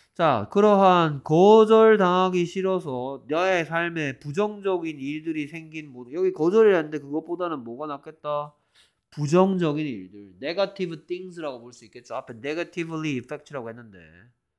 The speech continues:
Negative, all negative things happens 이 말입니다. All nega-, all negative things happens. 모든 부정적인 일은,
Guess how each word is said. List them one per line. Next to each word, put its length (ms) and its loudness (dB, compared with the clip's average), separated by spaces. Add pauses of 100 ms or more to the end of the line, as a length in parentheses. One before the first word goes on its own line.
(1500)
Negative, 600 2
all 920 8
negative 840 2
things 420 -4 (600)
happens 520 -6
이 300 -6
말입니다. 380 -20 (400)
All 240 -20
nega-, 440 -16
all 480 -10
negative 540 -10 (200)
things 340 -16
happens. 560 -10
모든 240 -14
부정적인 420 -16
일은, 560 -14